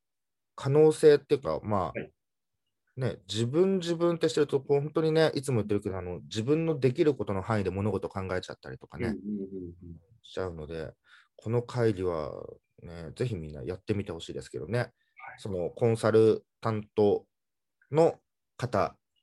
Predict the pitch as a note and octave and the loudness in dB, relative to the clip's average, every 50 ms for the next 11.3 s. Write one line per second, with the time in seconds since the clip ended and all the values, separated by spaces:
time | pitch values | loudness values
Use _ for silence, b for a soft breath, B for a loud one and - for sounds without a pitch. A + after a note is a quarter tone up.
0 | _ - A2+ G#2 F2 G2 F#2 F2+ - G2+ F#2+ F#2 - F2 F#2 - A2 G2 F#2 - | _ -8 -6 -2 -2 -2 0 0 0 0 0 0 0 -2 0 0 0 0 0 0
1 | - G#2 G2 F#2 G#2 G#2 F#2+ F2+ E2+ E2+ D#2+ E2 C#2+ - D#2 - B1+ B1+ - _ | -2 -2 0 0 0 -2 -2 -2 -2 -4 -4 -6 -8 -8 -10 -12 -12 -14 -14 _
2 | _ _ _ _ G#2+ G#2+ G#2 - - - - - E2+ G#2 F#2+ - - A2+ G#2+ A2 | _ _ _ _ -6 -6 -6 -6 -10 -16 -18 -10 -6 -6 -4 -4 -2 0 0 0
3 | G#2+ - A#2 A2 G#2+ A2 A#2 A2 - G2 F#2 F2+ F2 F2+ F2 E2+ D#2+ D2 E2+ E2 | 2 0 0 0 0 0 -2 -2 0 -2 -2 0 0 -2 -2 -2 -4 -2 -2 -2
4 | D#2+ b b b b b b _ F#2 F#2 F#2 - G2+ F#2+ G2+ G2 F#2+ - G#2 G2+ | -4 b b b b b b _ -10 -10 -8 -6 -6 -4 -4 -6 -4 -4 -4 -2
5 | G2 G2+ A2 G#2+ - A2+ G#2 - - G2+ - G#2+ G2 F#2+ F2+ G2+ F#2+ - - - | 2 2 2 2 2 0 -2 -2 -4 -4 -2 -2 -2 -2 -2 -2 -4 -4 -4 -4
6 | F2 F2 E2 E2+ D#2+ - D#2+ D#2 F2+ F#2+ G2 F#2+ G#2+ G#2 G2 F#2+ F#2+ D#2+ C2 - | -6 -4 -6 -6 -8 -8 -6 -2 0 0 0 0 0 -2 -2 -4 -8 -10 -10 -12
7 | - - - D2+ E2 E2+ - G#2+ G#2+ G#2 G2 - - - _ _ _ - G#2 G#2+ | -16 -18 -18 -16 -14 -10 -6 -6 -4 -4 -4 -6 -10 -14 _ _ _ -8 -4 -4
8 | A2 A2 A2+ - - G#2+ - G#2 G2+ - - E2 D#2 D2 C2+ A#1 b b b b | -2 -2 -2 -2 -2 -2 -2 -2 -2 -2 -6 -8 -8 -10 -12 -12 b b b b
9 | _ - F#3 F#3+ G3 G3 G3 F#3+ F#3+ F#3 - F3+ F3 F3 E3+ F3 E3 - E3+ E3+ | _ 6 8 8 10 10 10 8 8 4 2 0 -2 2 4 4 4 4 4 6
10 | D3+ A#2+ G2 F#2 - - - A2+ A2+ G#2 A#2+ A#2 - A#2+ A#2+ A#2 G2+ F2+ - A#2+ | 6 4 4 2 -2 -4 -4 -4 -2 0 -2 0 0 0 0 0 0 -2 -4 -6
11 | A#2 - - D#2+ D2+ | -10 -10 -10 -12 -14